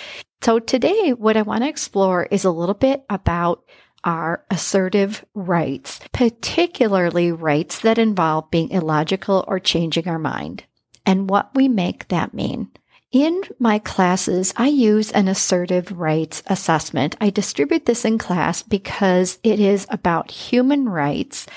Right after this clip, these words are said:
and our comfort level in asserting ourselves when a right has been violated or even feeling comfortable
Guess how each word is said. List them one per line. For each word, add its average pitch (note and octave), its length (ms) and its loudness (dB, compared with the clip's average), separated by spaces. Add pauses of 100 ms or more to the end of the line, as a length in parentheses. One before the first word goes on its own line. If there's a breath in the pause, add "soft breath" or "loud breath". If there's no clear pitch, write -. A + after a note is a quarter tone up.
(260 loud breath)
and G#3 260 2
our A#3 80 2
comfort C#4 540 0
level E3+ 420 0
in F#3+ 100 2
asserting F3+ 680 0
ourselves D3+ 500 0 (500 loud breath)
when A3+ 500 2
a C#4+ 80 4
right G#3+ 300 2
has G3 180 0
been F3+ 240 0
violated F#3 720 2 (280 loud breath)
or G#3+ 280 -2
even C#4+ 400 0
feeling G#3 420 0
comfortable F3+ 880 -4